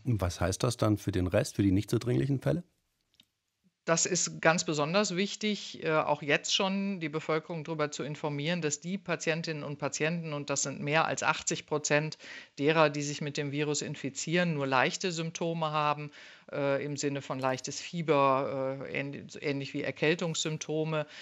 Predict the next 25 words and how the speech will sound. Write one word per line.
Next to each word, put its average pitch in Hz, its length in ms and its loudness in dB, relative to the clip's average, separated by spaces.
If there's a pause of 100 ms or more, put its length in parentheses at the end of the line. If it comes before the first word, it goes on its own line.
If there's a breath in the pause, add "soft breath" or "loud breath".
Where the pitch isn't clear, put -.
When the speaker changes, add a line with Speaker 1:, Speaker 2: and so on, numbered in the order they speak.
(180 loud breath)
Speaker 2:
äh, 143 240 0
dass 139 260 -2
die 185 460 -4
möglichst 160 880 -2
dann 139 280 0
auch 135 180 -2
zu 131 200 -4
Hause 196 280 4
bleiben, 165 680 -2 (360 loud breath)
äh, 147 240 -2
und 143 300 -4
wenn 156 160 6
sie 185 120 0
Kontakt 165 480 -4
mit 156 140 -8
dem 151 120 -4
Gesundheitswesen 143 720 -2
aufnehmen 135 540 -4
müssen, 190 400 2 (200 loud breath)
das - 180 -2
idealerweise 143 840 0
auch - 100 -6
vorher 143 340 -4
telefonisch 151 760 -2
tun, 180 380 -2